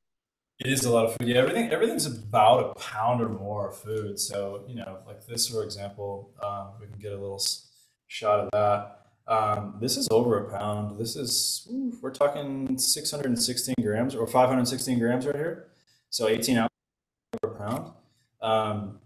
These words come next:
and substantial. You eat, you eat something like this, you know, you wanna eat your, your big meals in the morning and, and for lunch, um, and then maybe eat a lighter one for dinner so that your body can relax and go to bed and not,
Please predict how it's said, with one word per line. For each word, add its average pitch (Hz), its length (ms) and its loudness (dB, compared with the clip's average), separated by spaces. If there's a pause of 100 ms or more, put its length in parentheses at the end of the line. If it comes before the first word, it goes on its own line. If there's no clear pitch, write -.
(120)
and 131 160 6
substantial. 104 640 0
You 120 120 -6
eat, 143 220 -2
you 143 120 0
eat 139 120 0
something 135 220 -4
like 113 200 -2
this, 110 380 0
you 120 60 -6
know, 113 60 -4
you 117 120 0
wanna 131 280 2
eat 127 220 -4
your, 117 260 -8
your 117 120 -8
big 113 220 -4
meals 113 320 2
in 113 40 -6
the 110 160 -8
morning 110 440 -4
and, 107 240 -10
and 107 160 -10
for 110 120 -8
lunch, 107 460 -4 (540)
um, 107 400 0
and 113 120 -4
then 110 120 0
maybe 110 200 0
eat 110 180 -4
a 101 40 -2
lighter 104 320 0
one 104 140 -4
for 104 140 -12
dinner 110 440 -4
so - 200 -10
that 101 100 -6
your 98 80 -10
body 101 320 -2
can 98 160 -14
relax 110 500 2
and 101 100 -14
go 101 80 -8
to 98 60 -8
bed 107 560 -6
and 98 160 -16
not, 101 260 -10